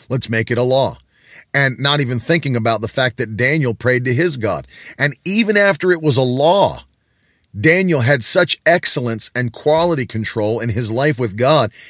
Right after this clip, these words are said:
He said, "I don't care if it's a law or not. I'm gonna pray like I've always been doing three times a day." Shadrach, Meshach, and Abednego, same thing. When the king said, "No, I'm gonna be the one that's worshiped. I'm setting up my statue.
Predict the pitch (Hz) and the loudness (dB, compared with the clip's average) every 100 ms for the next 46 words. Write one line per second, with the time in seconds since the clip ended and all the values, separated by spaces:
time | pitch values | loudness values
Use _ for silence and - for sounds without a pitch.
0 | - - 165 254 - 156 135 131 147 143 | -2 0 2 0 0 0 0 0 2 2
1 | 135 135 165 208 - - - - 175 190 | 2 2 2 2 0 -8 -12 -2 -2 0
2 | 131 - 160 165 151 151 139 110 139 160 | -4 0 2 4 4 2 0 -2 2 4
3 | 202 156 104 113 117 123 123 139 127 127 | 4 2 0 -2 -2 -2 -4 -4 -2 -2
4 | 127 120 139 160 117 - - - - - | -2 -2 2 2 0 -6 -20 -20 -4 0
5 | 165 160 151 147 156 151 147 143 127 165 | 2 2 2 2 2 2 0 0 2 2
6 | 143 113 - 143 143 131 175 127 82 - | 2 0 0 0 -2 -2 -2 -2 -4 -14
7 | - - 147 131 - 175 165 147 135 131 | -12 -2 -2 -2 0 0 2 2 0 0
8 | 127 147 160 139 123 117 113 120 117 98 | 0 2 2 0 0 -2 0 0 -2 -4
9 | 107 131 147 160 147 110 110 - 143 139 | -2 -2 0 -2 -2 -4 -2 0 2 0
10 | - 110 - - 143 156 - 156 | -4 -4 -2 0 0 0 0 0